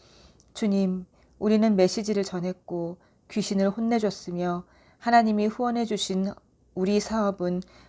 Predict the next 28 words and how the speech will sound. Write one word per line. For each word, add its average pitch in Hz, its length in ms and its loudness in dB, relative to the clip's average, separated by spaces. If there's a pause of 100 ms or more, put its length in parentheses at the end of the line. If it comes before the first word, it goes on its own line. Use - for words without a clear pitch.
(140)
모든 185 380 2
사람들의 202 600 2
입에 180 220 0
오르내렸습니다." 180 1080 -2 (800)
그때 208 260 0
내가 185 300 6
뭐라고 208 400 4
말할지 180 520 -2
아느냐? 170 560 -4 (920)
이미 202 280 0
때는 233 280 2
늦었다. 175 640 -4 (400)
너희가 196 420 4
한 226 220 2
일, 226 300 -2
한 233 300 -2
일이라고는 180 720 -2 (360)
나를 185 340 4
이용해 185 560 0
유력자가 190 500 0
된 175 260 -6
것뿐이다. 175 760 -8 (500)
너희에게는 196 640 4
나를 185 280 2
감동시키는 196 840 -2
구석이 185 400 -6
하나도 226 340 0
없다. 165 480 -8